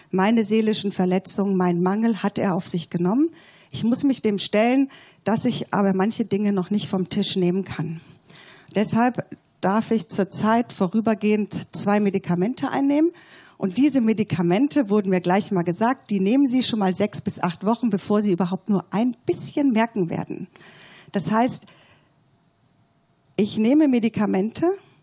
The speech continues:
und merke nicht, dass sie irgendwas tun.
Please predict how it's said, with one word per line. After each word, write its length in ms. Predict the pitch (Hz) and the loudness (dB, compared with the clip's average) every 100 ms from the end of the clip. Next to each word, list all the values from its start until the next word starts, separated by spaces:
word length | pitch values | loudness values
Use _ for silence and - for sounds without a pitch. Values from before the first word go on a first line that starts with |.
| _ _ - - | _ _ -16 -4
und 140 | 208 | 0
merke 320 | 196 202 208 | 2 0 0
nicht, 460 | 208 262 - - - - _ _ _ - | 0 0 -2 -10 -14 -18 _ _ _ -4
dass 160 | 208 | -4
sie 100 | - | -2
irgendwas 640 | - 208 220 208 190 - - | 0 0 0 -2 -4 -6 -10
tun. 380 | - 190 185 | -8 -8 -8